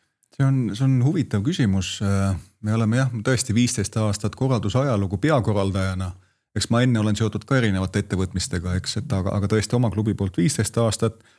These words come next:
Ja enamus nendest viieteistkümnest vist neljateistkümne aasta jagu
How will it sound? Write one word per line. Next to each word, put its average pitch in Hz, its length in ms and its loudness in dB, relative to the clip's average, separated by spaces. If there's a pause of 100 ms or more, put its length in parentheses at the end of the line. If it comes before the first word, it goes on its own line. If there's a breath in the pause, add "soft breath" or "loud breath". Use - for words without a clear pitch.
(400 soft breath)
Ja 120 160 6
enamus 127 400 4
nendest 107 380 2
viieteistkümnest 113 720 2
vist 101 160 -2
neljateistkümne 113 720 2
aasta 110 320 0
jagu 95 260 0